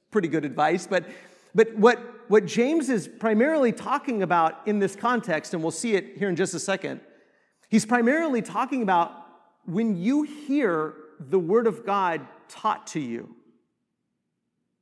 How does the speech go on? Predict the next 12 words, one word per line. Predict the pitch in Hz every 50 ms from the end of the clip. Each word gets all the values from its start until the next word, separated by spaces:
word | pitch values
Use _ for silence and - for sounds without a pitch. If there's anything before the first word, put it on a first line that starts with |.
| _ _ _ _ -
when | 156 170 180 170 170
you | 170 208 247 277 302 311 311 294 277 - - - - - _ _ _ _ _ _
sit | - - - - - 277 190 -
down | 233 226 220 214 214 208 208 196 190 - - -
and | 180 185 185 180 165
you | 165 185 226 240 247 240
hear | 214 - - - - 220 240 240 208 170 147 135 135 147 165 160 - - - - _ _ _ -
a | 180
lesson | 180 180 185 196 214 202 - - - - 160 139 131 131 143 156 185 - - - - _ _ _ _ _ _ _ _ _ _ _ _ _
from | - - - 220 208 208 214 202
God's | - 196 202 214 208 180 160 170
word | 185 202 190 156 139 131 135 160 180 202 190